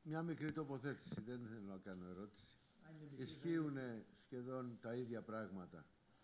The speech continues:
ε, που είπαμε και για το προηγούμενο θέμα. Εδώ έχουμε όμως μια μεγαλύτερη βαρύτητα, γιατί αφορούν, άπτονται τα θέματα της παιδείας, του πολιτισμού και του αθλητισμού.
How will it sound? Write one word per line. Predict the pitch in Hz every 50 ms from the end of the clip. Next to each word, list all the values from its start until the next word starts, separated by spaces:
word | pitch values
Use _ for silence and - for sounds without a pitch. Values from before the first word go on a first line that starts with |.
| - - - - - -
ε, | 92 92 92 90 90 90 90 87 90 92 90 -
που | - 110 95 92 95 92 90 92 104
είπαμε | 117 110 - 107 92 92 90 87 85
και | 98
για | 87 90 95 90 82
το | - 92
προηγούμενο | - 98 92 95 95 107 101 98 92 87 82 -
θέμα. | 98 104 104 123 139 143 - - - - - - - - - - - - - - - - - - - - - - - - - - - - - - - -
Εδώ | 104 120 120 151 151 151
έχουμε | 160 160 - - 147 151 143
όμως | 143 156 160 160 151 131 131
μια | 139 143 143 151 151 147 143
μεγαλύτερη | 139 131 120 123 131 143 143 143 139 123 110
βαρύτητα, | 101 104 104 98 104 104 98 - 104 - 135 143 151 147 - - - - - - - - - - - - - - - - - - - - -
γιατί | - 120 120 117 117 - 160 156 151 147 143 139 135 - - - - - - - - - - - - - - - - - - -
αφορούν, | - 113 113 - 123 117 120 135 151 156 156 156 -
άπτονται | - 123 135 139 - - 151 147 147 160 160 160
τα | - 165 160
θέματα | - 147 151 151 156 139 139 127
της | 113 107 -
παιδείας, | - 123 110 98 95 113 127 147 160 165 160 - - - - - - - - - - - - - - -
του | - 123
πολιτισμού | 101 131 123 113 101 117 107 110 143 156 160
και | 139 165
του | 147 - 151
αθλητισμού. | 143 131 113 127 123 113 139 131 117 143 139 113 78